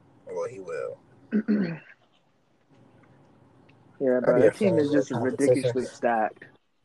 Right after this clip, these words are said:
Speaker 1: If they, if they could play it that well, the Lakers and any, they, they would be so hurt. The Clippers, they would be so hurt.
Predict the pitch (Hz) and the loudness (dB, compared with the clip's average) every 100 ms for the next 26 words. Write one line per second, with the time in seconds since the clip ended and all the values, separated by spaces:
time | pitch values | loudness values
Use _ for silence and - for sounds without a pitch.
0 | _ - 127 156 190 - - 156 208 247 | _ -2 4 8 6 4 2 4 4 2
1 | - 156 175 147 - 127 135 113 123 165 | 2 4 4 2 0 -2 0 0 4 6
2 | 190 226 - _ _ _ 110 120 175 220 | 6 4 -8 _ _ _ -6 -2 -2 -2
3 | 220 - - - 131 143 143 - 120 135 | -4 -4 -14 -12 -8 -4 -4 -6 -6 -6
4 | - 143 202 151 123 135 127 120 127 120 | -2 0 0 -4 -8 -4 -4 -2 -6 -6
5 | - 165 185 208 156 160 156 120 - - | -2 0 2 0 0 0 0 -4 -10 -4
6 | 117 120 113 123 117 107 | -2 0 -2 -2 -2 -2